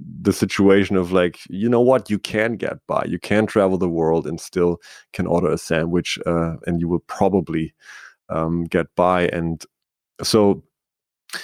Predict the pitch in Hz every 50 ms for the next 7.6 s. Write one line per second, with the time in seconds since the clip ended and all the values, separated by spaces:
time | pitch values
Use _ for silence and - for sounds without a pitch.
0 | - - - _ _ _ _ _ _ _ _ _ _ _ - 107 104 101 101 101
1 | 98 98 90 - - - 87 85 87 95 123 131 - 135 139 127 120 113 131 117
2 | 127 117 110 110 113 110 - - 104 95 - 107 107 107 - - 117 107 95 90
3 | 92 92 95 85 - 101 101 101 95 - - - 101 92 90 87 - - 98 90
4 | 82 92 92 92 90 90 87 - - - - - 92 90 87 85 87 85 85 82
5 | 87 92 95 95 90 95 92 90 80 92 92 95 95 92 87 85 90 90 85 -
6 | - - - - - _ _ 65 - - - _ _ _ 104 107 98 - 98 104
7 | 92 95 90 - - 98 92 92 87 90 90 87 -